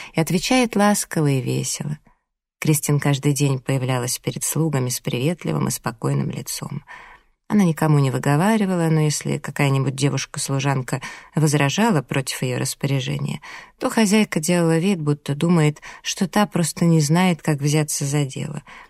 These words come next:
и терпеливо показывала девушке, как, по ее мнению, нужно выполнить эту работу.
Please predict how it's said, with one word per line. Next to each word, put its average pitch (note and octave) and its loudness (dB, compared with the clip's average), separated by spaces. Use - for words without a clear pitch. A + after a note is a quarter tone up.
и D#4+ -2
терпеливо G3+ 2
показывала B2+ -2
девушке, E3+ -2
как, - -4
по - 0
ее C3 2
мнению, C#3+ 4
нужно D3 4
выполнить C#3 0
эту B2+ -6
работу. C3 -8